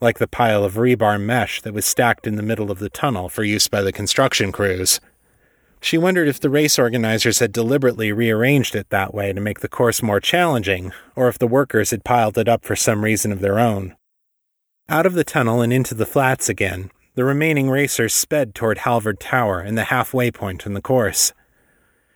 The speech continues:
Kate was in fifth or sixth place, she wasn't quite sure,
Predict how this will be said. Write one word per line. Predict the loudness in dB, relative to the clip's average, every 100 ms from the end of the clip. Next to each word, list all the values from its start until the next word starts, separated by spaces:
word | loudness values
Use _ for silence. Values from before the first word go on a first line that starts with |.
| _
Kate | 0 2 2
was | 2
in | 2
fifth | 2 0 0 2
or | 0
sixth | 2 2 2 -2 0
place, | 2 2 0 -2 -6
she | -4 0
wasn't | 2 2 2
quite | 2 2
sure, | 2 2 2 0